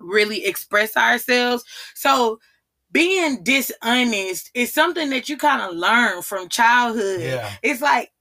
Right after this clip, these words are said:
Speaker 1: for me, it became this whole, like, childhood trauma thing where it's like, I'm not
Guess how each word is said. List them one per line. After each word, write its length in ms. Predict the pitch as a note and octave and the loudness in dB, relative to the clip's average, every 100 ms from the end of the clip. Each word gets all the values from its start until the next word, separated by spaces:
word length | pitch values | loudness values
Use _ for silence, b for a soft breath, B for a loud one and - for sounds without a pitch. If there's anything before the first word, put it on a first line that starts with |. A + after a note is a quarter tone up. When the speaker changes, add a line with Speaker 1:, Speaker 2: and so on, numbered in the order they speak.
| _ | _
Speaker 1:
for 240 | - C#4 A#3+ | -8 -6 -4
me, 420 | B3 D4 C#4+ A#3+ | -4 -2 -4 -6
it 240 | B3+ A3+ | -6 -6
became 560 | A#3+ - B3 A#3+ A#3 A3 | -6 -2 0 0 -2 -4
this 160 | A3+ A3+ | -4 -2
whole, 220 | A#3 A3+ | -2 -2
like, 240 | G#3 G3+ - | -4 -4 -2
childhood 520 | A3 G#3+ G#3+ G3+ E3 | 0 0 0 -4 -4
trauma 320 | A3+ G#3+ G#3+ | -4 -4 -6
thing 380 | - G3 G3 F#3+ | -10 -10 -12 -8
where 360 | G3 F#3+ F#3 F3+ B B - | -4 -4 -4 -8 B B 0
it's 160 | B3+ | 2
like, 220 | B3 A3 - | 2 0 0
I'm 180 | B3+ C#4+ | -2 2
not 300 | C#4 B3+ G#3+ | 2 2 0